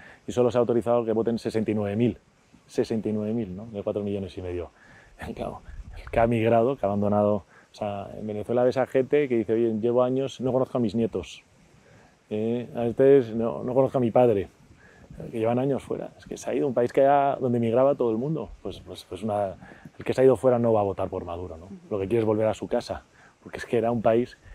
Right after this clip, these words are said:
que recogía inmigración de todos los países de la región y de España durante los últimos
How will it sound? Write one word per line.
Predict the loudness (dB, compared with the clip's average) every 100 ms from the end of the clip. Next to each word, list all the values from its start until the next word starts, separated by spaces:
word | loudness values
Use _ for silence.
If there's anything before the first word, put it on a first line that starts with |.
| -10
que | -4
recogía | -2 -2 2
inmigración | 2 4 2 2 2 0 -2
de | -2 -2
todos | 2 6 8
los | 6
países | 4 0 2 0
de |
la | 2
región | 0 2 2 2 2
y |
de | 2
España | 2 2 0 -2 -12 -20 _ -4
durante | 0 2 2
los | 0 0
últimos | 2 6 4